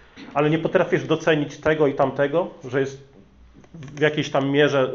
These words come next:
zachętą dla ciebie? Tak? Jest różnica między krytyką, zdrową krytyką, a krytykanstwem. Krytykanstwo ma opinię prawie na każdy temat i zawsze, prawie zawsze jest to opinia negatywna. Krytykanci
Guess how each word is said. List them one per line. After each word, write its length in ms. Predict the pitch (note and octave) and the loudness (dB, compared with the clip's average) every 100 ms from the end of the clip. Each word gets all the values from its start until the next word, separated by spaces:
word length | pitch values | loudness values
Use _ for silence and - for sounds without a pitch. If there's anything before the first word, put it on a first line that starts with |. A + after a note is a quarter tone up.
| - | -4
zachętą 560 | B2+ C#3 C#3+ C#3+ D3+ | -2 0 0 2 2
dla 120 | C#3+ | 2
ciebie? 420 | D3 - D3 F3 F#3+ - - - - - _ _ _ _ _ - | 0 -2 -2 -2 -4 -10 -20 -20 -20 -20 _ _ _ _ _ -2
Tak? 180 | F3+ | 0
Jest 160 | G3 G3 | 2 0
różnica 300 | E3 F#3+ F3 | 0 2 2
między 260 | D#3 C#3 C3+ | 2 0 2
krytyką, 680 | D#3+ D3+ D#3+ - C3+ F3 G3+ | 2 2 0 4 4 4 0
zdrową 420 | B2+ D#3+ D3 C3+ | 2 4 4 0
krytyką, 720 | - C#3 C3 - C#3+ G3+ G#3+ - - - | -4 -4 -4 2 2 2 -2 -16 -10 -8
a 60 | |
krytykanstwem. 1000 | C#3 D#3 D#3 D#3+ E3+ D#3+ D#3+ - C3 A2 G#2+ - - - | 0 0 0 0 2 2 -2 -6 -4 -4 -6 -18 -20 -4
Krytykanstwo 1120 | E3 D#3 F#3 F#3 A3+ A3+ - D#3+ C#3 F#3+ F#3+ | 0 0 2 0 0 -4 -4 4 4 4 0
ma 240 | C#3 F3 - | 0 2 2
opinię 420 | F#3 - F3 D#3 | 0 0 2 2
prawie 280 | D#3+ C#3+ C#3+ | 2 2 2
na 100 | C3+ | 2
każdy 360 | E3 F#3+ G3+ | 2 0 0
temat 520 | - D#3 D#3+ A#3 - - - - - | 2 4 4 2 -4 -18 -20 -20 -12
i 60 | E3+ | -2
zawsze, 480 | D#3 F#3+ - F#3 F#3 - | 0 2 2 2 0 -8
prawie 240 | - D#3 F#3+ | -4 0 2
zawsze 260 | E3 E3 | 2 2
jest 120 | F3+ - | 2 4
to 60 | |
opinia 300 | D#3+ D#3 D#3 | 0 2 2
negatywna. 600 | D3+ E3+ E3 F#3 B2 A2 G2 - - - - - - | 4 4 4 2 2 0 -2 -6 -10 -10 -12 -12 -8
Krytykanci 920 | - E3+ F#3 G3 F#3 F#3 - F#3+ G3 | 0 2 2 4 2 2 2 4 4